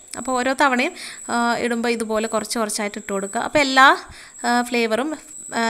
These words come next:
എല്ലാ ബാറ്ററിലും കിട്ടും. ഇല്ലെങ്കിൽ നമുക്ക് ഒരുപാട് നേരം മിക്സ് ചെയ്ത് കൊടുക്കേണ്ടി വരും. അപ്പോൾ ഞാൻ കൊ-, ആ,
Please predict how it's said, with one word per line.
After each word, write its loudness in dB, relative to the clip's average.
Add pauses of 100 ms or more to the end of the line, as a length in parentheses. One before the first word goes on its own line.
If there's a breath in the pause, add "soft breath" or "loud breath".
എല്ലാ 4
ബാറ്ററിലും -2
കിട്ടും. -10
ഇല്ലെങ്കിൽ -2
നമുക്ക് 0
ഒരുപാട് 4
നേരം 2
മിക്സ് -4
ചെയ്ത് -2
കൊടുക്കേണ്ടി -4
വരും. -2 (580 loud breath)
അപ്പോൾ -6
ഞാൻ 0
കൊ-, 0 (100)
ആ, -4